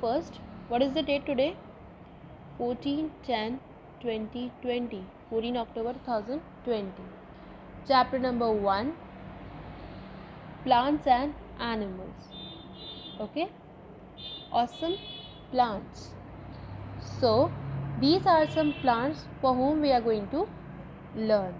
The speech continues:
Plants play a very important role in our daily life. Now, who plays an important role in our life?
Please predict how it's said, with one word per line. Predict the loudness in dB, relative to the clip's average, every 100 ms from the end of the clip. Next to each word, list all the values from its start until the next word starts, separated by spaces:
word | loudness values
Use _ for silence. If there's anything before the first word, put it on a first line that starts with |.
| -12 -14 -16 -18 -18 -18 -18 -18 -16 -18 -6 0
Plants | 0 0 -4
play | 2 4
a | 6
very | 6 4 6 2
important | 2 0 0 -2 -6 -4
role | -2 -2 -4 -2
in | 0 0
our | 0 0 -2
daily | -2 -4 -2 -4 -4 -4
life. | -2 -2 -4 -10 -14 -18 -18 -16 -16 -16 -16 -16 -16 -14 -4
Now, | 0 0 -2 -10 -2
who | 0
plays | 4 6 8 8
an | 8
important | 8 4 4 4 0 4
role | 4 4
in |
our | 2 4
life? | 4 4 2